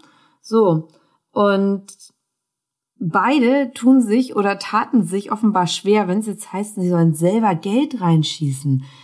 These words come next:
Die sind milliardenschwer. Und für mich als Unternehmerin ist es unvorstellbar, dass man nicht selber Geld ins Unternehmen steckt. Und die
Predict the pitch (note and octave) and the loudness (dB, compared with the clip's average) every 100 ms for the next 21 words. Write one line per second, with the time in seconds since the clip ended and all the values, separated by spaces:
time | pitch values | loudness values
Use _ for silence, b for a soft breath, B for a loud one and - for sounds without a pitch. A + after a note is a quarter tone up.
0 | B G3+ F#3+ B3+ B3+ G3+ G#3 F#3 F3 F#3+ | B -4 0 0 0 2 2 2 0 0
1 | A#3+ C4 A#3+ G#3 - E3+ G#3 A3+ D3+ C#3+ | -2 0 -2 -2 -10 -4 0 2 0 -2
2 | B B - F#3 - F#3 G3 C4 - F3+ | B B -10 -10 -6 -2 0 0 0 -4
3 | - F#3 F3+ E3 A#3 A3+ F3 F3 F3 F3+ | -4 -6 -2 0 2 0 0 -4 -4 -10
4 | E3 - B3+ D4 - F3+ - F3 F#3 G#3 | -12 -4 -2 -2 -6 -10 -8 -4 -2 0
5 | F3+ G#3+ B B - F#3 G3+ F#3+ F3 - | 0 0 B B -16 -12 -6 -4 -6 -2
6 | F#3 G3+ F#3 F3+ F3+ F#3 E3+ E3+ E3 D#3+ | -2 0 -2 0 -2 -2 -10 -6 0 2
7 | A3 D4 D4 - D#3+ E3 - - b b | 2 0 -2 -6 -6 -12 -14 -20 b b
8 | b b b _ - F#3 F3+ F3+ F3+ - | b b b _ -2 0 2 2 0 -4
9 | _ _ _ _ _ _ G3+ F#3 - - | _ _ _ _ _ _ -6 -4 -6 -10